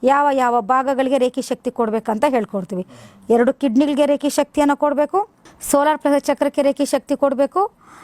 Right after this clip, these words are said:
ಮತ್ತು ಸ್ವಾದಿಷ್ಠಾನ ಚಕ್ರಕ್ಕೆ ರೇಖೆ ಶಕ್ತಿಯನ್ನು ಕೊಡಬೇಕು, ಮಣಿಪುರ ಚಕ್ರಕ್ಕೆ ರೇಖೆ ಶಕ್ತಿಯನ್ನು ಕೊಡಬೇಕು, ಮೂಲಾಧಾರ ಚಕ್ರಕ್ಕೆ ರೇಖೆ ಶಕ್ತಿಯನ್ನು ಕೊಡಬೇಕು.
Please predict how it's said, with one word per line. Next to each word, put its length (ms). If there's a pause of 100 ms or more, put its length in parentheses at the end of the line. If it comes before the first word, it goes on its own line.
(220)
ಮತ್ತು 200
ಸ್ವಾದಿಷ್ಠಾನ 720
ಚಕ್ರಕ್ಕೆ 480
ರೇಖೆ 240
ಶಕ್ತಿಯನ್ನು 460
ಕೊಡಬೇಕು, 540 (380)
ಮಣಿಪುರ 440
ಚಕ್ರಕ್ಕೆ 460
ರೇಖೆ 260
ಶಕ್ತಿಯನ್ನು 460
ಕೊಡಬೇಕು, 400
ಮೂಲಾಧಾರ 540
ಚಕ್ರಕ್ಕೆ 460 (480)
ರೇಖೆ 240
ಶಕ್ತಿಯನ್ನು 460
ಕೊಡಬೇಕು. 520